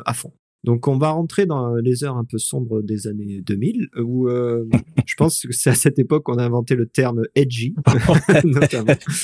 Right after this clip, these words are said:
Speaker 1: Donc, euh, ce qui se passe, c'est que, comme on le disait, sous l'impulsion du directeur créatif,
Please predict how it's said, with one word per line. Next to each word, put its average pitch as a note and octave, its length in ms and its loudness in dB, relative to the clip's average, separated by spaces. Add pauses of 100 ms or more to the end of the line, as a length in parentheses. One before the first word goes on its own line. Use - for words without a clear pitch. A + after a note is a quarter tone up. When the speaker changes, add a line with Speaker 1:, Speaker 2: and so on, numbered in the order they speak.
(600)
Speaker 1:
Donc, D3 320 2
euh, C#3+ 180 2
ce - 80 -10
qui D#3 140 -2
se - 100 -4
passe, G#3+ 280 0
c'est E3 100 2
que, A#2 380 0 (800)
comme D3 140 0
on C#3+ 40 2
le C#3 60 2
disait, B2+ 220 0
sous F3 160 -2
l'impulsion B2 380 0
du B2 60 0
directeur A2+ 360 -2
créatif, G3+ 480 -2